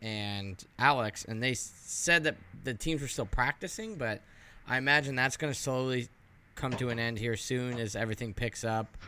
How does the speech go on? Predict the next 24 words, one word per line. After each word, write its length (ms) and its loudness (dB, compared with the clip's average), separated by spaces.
Um, 300 -4
nationwide, 600 4
they'll 100 0
probably 260 2
put 160 2
a 40 -2
band 280 0
on 140 2
it 80 -2
like 160 0
they 60 0
have 180 2
everything 360 -2
else. 420 -2
So 320 2
if 100 2
they 80 2
haven't 240 4
already, 560 2
and 360 4
can 140 -4
you 60 0
imagine 520 4
being, 560 0